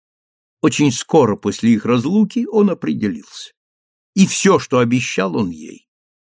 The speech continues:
всё и сбылось. Он отличился, снова был произведён,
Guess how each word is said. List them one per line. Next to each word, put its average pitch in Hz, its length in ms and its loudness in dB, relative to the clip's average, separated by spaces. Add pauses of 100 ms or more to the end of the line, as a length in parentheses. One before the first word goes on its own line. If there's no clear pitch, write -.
(160)
всё - 300 -2
и 156 100 2
сбылось. - 720 -12 (1000)
Он 151 220 2
отличился, 131 840 -2 (260)
снова 151 540 4
был 113 240 -2
произведён, 101 840 -2